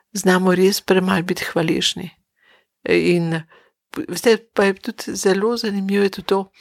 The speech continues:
če osmrtnice gledate. Ali pa, oziroma, ali pa poslušate po radiu. Nekdo umre pri, recimo, osemindevetdeset let star, potem pa v neizmerni žalosti tudi to se zgodi.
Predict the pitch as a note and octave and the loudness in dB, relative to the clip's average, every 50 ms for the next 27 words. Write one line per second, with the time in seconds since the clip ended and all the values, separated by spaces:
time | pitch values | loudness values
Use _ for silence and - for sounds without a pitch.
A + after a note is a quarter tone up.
0 | - - - - _ _ - G3 F#3 - - - - - - - F#3+ F3 - - | -18 -18 -18 -20 _ _ -2 -2 0 0 -2 -2 -4 -4 -4 -6 -10 -10 -8 -8
1 | D#3+ - - D#3+ - - - - E3 - - - D#3+ - _ _ _ _ _ _ | -6 -6 -6 -6 -6 -6 -8 -10 -12 -12 -16 -16 -18 -20 _ _ _ _ _ _
2 | _ _ _ _ _ _ _ - - - - _ _ _ _ - D#3 D#3+ D#3+ D#3+ | _ _ _ _ _ _ _ -20 -20 -20 -20 _ _ _ _ -2 0 0 0 0
3 | - G3+ F3+ F3 - F#3+ E3+ F3 E3 - - - D#3 - F3+ F3+ - F3+ - - | 2 4 4 4 4 2 2 2 0 0 -2 -2 -2 -2 -4 -4 -4 -8 -8 -6
4 | - G#3 - - F#3+ - - D3+ - - - - - E3+ E3+ - - - - _ | -4 -4 -4 -6 -6 -10 -12 -14 -12 -10 -8 -8 -8 -8 -10 -12 -14 -16 -18 _
5 | _ _ _ - - - - - - _ _ _ - E3+ E3+ - G#3 F#3 E3+ E3+ | _ _ _ -20 -20 -20 -20 -20 -20 _ _ _ -14 -14 -6 0 0 0 2 4
6 | E3 A3 A#3 A#3 G#3+ G3+ G3 G3 G3+ G3 _ - G3 F#3+ F#3+ F#3+ - - F3+ E3+ | 4 4 4 4 2 2 2 2 0 0 _ -4 -2 -2 -2 -2 -4 -6 -8 -8
7 | - - - F#3+ F3 E3+ - - E3+ - - F3 F3 F3 E3 D#3+ E3+ E3 - - | -8 -8 -6 -4 -4 -2 -2 -4 -4 -4 -4 -6 -6 -4 -4 -4 -4 -4 -6 -8
8 | - - - - - E3 - - - - E3 D3+ - F3+ - _ _ _ _ _ | -10 -8 -6 -6 -6 -4 -6 -8 -6 -6 -6 -6 -6 -10 -14 _ _ _ _ _
9 | _ _ _ _ - F3+ - - G3+ G3+ F#3+ - F#3 F3 E3+ E3+ F3 G#3 - _ | _ _ _ _ -10 -6 -2 0 0 0 0 0 0 0 0 -2 -4 -8 -14 _
10 | - F3 E3+ F3 D#3+ D#3+ D#3 D#3+ E3 E3+ F3 F3+ G3 G3 F#3 - - E3+ E3 D#3+ | -12 -6 -2 0 0 2 0 0 0 0 2 4 4 4 2 0 -2 -2 -2 -2
11 | D#3+ D#3+ D#3+ D#3 - D#3 C#3 C#3+ D3+ D#3 - - - F3 - - - - - - | 0 -2 -2 0 0 0 -2 -2 -4 -6 -8 -10 -10 -12 -14 -14 -16 -12 -10 -10
12 | E3+ - - - - - - - - - G3 F3+ | -8 -8 -8 -8 -10 -10 -10 -12 -14 -14 -14 -16